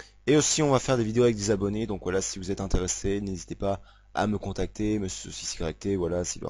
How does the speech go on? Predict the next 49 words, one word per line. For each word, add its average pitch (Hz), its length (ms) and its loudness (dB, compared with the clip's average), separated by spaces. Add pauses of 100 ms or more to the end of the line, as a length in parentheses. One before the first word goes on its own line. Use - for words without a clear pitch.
trois, 95 220 0
voilà, 82 180 0
vous, 80 260 -10
vous 95 80 -14
voyez 98 280 0
actuellement, 95 540 -6 (280)
eh - 40 -10
bien, 101 180 -2
mon 113 120 -2
profil. 117 480 -4 (300)
Donc - 120 -8
voilà, 101 180 2
c'est 90 380 -2
pas 113 220 -4
très - 200 -10
compliqué. 117 560 -4 (1080)
Euh, 80 400 0
n'hésitez 107 260 -2
pas 113 140 4
à 113 160 2
m'ajouter, 117 460 2
hein, 113 140 -4
pour 92 280 -6
ces - 160 -10
vidéos. 98 340 -2 (380)
Ça - 100 -4
va - 20 0
être 123 60 -4
des 131 100 -2
vidéos 131 240 4
assez 127 220 2
fun 131 340 -2 (140)
et 101 400 0 (140)
plein 131 140 0
de, 117 360 2
plein 127 120 -6
de 139 60 2
petits - 140 -4
défis 123 320 0
à 113 160 6
réaliser, 101 440 2
je, 101 180 -10
ça - 120 -6
va 92 60 0
être 92 60 -2
sympa. 101 300 -4 (520)
Donc 98 180 -4
n'hésitez 117 340 0
pas 120 160 6